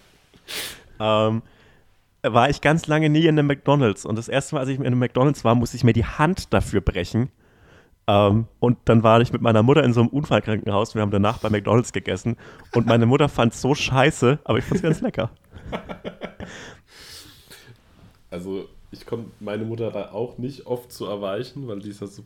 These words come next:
Speaker 2: busy ökig.
Speaker 1: Hm. Aber da gibt's doch ein, gibt's doch leckere Bio-Burger bei McDonald's.
Speaker 2: Inzwischen, inzwischen ist, äh, McDonald's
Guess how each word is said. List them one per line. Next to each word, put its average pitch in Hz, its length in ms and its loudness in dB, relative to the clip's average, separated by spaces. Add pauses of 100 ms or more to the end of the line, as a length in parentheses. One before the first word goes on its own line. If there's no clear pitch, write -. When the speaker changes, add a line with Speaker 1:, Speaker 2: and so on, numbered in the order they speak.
(100)
Speaker 2:
busy 113 300 -14
ökig. 123 640 -10 (160)
Speaker 1:
Hm. 107 400 4 (320)
Aber 101 160 0
da 101 80 0
gibt's - 240 -8
doch 147 160 -2
ein, 113 200 2
gibt's - 220 -8
doch 131 260 0 (200)
leckere 117 400 2
Bio-Burger 104 580 4
bei 120 140 2
McDonald's. - 800 0
Speaker 2:
Inzwischen, 123 720 -6
inzwischen 123 480 -4
ist, 139 300 -8
äh, 123 320 -2
McDonald's 123 840 -4